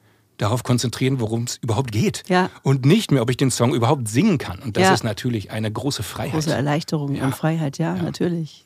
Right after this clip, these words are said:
Speaker 2: natürlich. Was mir dazu einfällt, ich möchte ein bisschen erzählen von meiner Arbeit. Ich bin ja Linklater-Stimmtrainerin und das ist ein Körperstimmtraining für Schauspielerinnen und Schauspieler, für die Sprechstimme.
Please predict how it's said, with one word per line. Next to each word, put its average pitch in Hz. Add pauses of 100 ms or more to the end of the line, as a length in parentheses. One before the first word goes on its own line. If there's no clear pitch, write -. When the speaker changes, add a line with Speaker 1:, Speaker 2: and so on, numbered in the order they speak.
Speaker 2:
natürlich. 190 (360)
Was 202
mir 269
dazu 240
einfällt, 196 (380)
ich 165
möchte 202
ein 214
bisschen 214
erzählen 180
von 175
meiner 175
Arbeit. 147
Ich 147
bin 185
ja 170
Linklater-Stimmtrainerin 156 (520)
und 160
das 170
ist 180 (120)
ein 156
Körperstimmtraining 190
für 170
Schauspielerinnen 151
und 123
Schauspieler, 214
für 180
die 139
Sprechstimme. 196